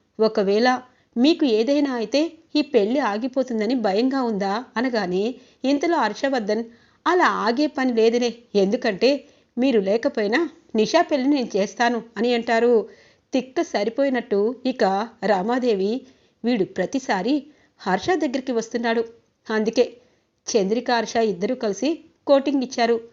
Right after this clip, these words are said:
"అవునన్నయ్య గారు, మీకు ఏదైనా అయితే ఖచ్చితంగా నిషాకి నా ఇంటి కోడలుగా చేసుకుంటాను" అని అంటూ ఉంటుంది రామాదేవి. "అమ్మో, వీళ్ళందరూ నా మీద పగబట్టారేమో, అలా అయితే నేను పంతులు గారిని పిలుస్తాను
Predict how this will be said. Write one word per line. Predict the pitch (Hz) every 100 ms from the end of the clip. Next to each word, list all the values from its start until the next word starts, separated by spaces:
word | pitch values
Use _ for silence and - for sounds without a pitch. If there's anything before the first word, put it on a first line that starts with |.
| _ _ -
"అవునన్నయ్య | 196 220 294 277 254
గారు, | 226 202 208 226 - _ 254
మీకు | 349 294 214
ఏదైనా | 247 320 320 302
అయితే | 233 226 294 359 - _
ఖచ్చితంగా | 226 202 262 277 226 240 302 - _ _ _ 202
నిషాకి | 190 - 240 262
నా | 339 320
ఇంటి | 294 285
కోడలుగా | - 294 302 302 294 240
చేసుకుంటాను" | 254 - 240 247 247 226
అని | 233 233
అంటూ | 202 247
ఉంటుంది | 247 214 202
రామాదేవి. | 254 196 220 240 247 240 247 226 - _ _ 226
"అమ్మో, | 214 240 247 - _ _ -
వీళ్ళందరూ | 247 240 185 214 247 294 - - _ -
నా | 202 208
మీద | 277 277
పగబట్టారేమో, | 269 233 247 247 247 233 233 233 - _ _
అలా | 214 226 180
అయితే | 180 196 254 269 - _ _
నేను | 262 285 240 269 - - _ -
పంతులు | 220 233 330
గారిని | 330 277
పిలుస్తాను | 262 226 254 277 254